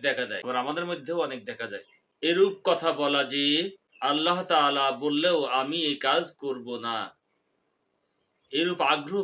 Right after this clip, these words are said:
পেশ করা যে যদি আমি কাফের হতাম তাহলে ভালো হতো, নামাজ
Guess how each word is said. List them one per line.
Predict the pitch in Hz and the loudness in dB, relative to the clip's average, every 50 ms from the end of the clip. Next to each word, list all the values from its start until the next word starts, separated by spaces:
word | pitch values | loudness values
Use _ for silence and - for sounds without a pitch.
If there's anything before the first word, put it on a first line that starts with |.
| - - | -2 -2
পেশ | 165 151 147 - - - | -4 -4 -4 -4 -4 -4
করা | 151 139 135 127 117 127 | -2 0 -2 -2 -2 -2
যে | 131 135 139 147 165 180 185 _ _ _ _ _ _ _ _ _ _ _ 117 110 143 | -2 0 0 -2 -2 -4 -6 _ _ _ _ _ _ _ _ _ _ _ -12 -6 -6
যদি | 156 160 151 180 170 160 | -4 -2 0 2 2 2
আমি | 156 160 151 147 - | 2 0 -4 -2 0
কাফের | 143 139 135 - - 180 175 170 160 | 0 2 0 0 -2 -2 -2 0 0
হতাম | 165 165 - 165 160 165 147 160 - - | 0 0 2 2 2 2 2 -2 -6 -6
তাহলে | 139 131 127 123 123 135 143 160 185 196 - _ _ - - - _ _ _ _ _ _ _ _ _ _ _ _ _ _ _ _ 98 | -4 -2 -2 0 0 0 0 -2 -2 -6 -10 _ _ -20 -20 -20 _ _ _ _ _ _ _ _ _ _ _ _ _ _ _ _ -10
ভালো | 110 117 127 135 147 160 156 147 | -2 0 0 2 2 0 -2 -4
হতো, | 139 - - 104 95 - _ _ _ _ _ _ _ _ | -6 -8 -10 -12 -14 -14 _ _ _ _ _ _ _ _
নামাজ | 123 131 147 156 160 180 202 214 | -6 0 2 2 4 4 4 2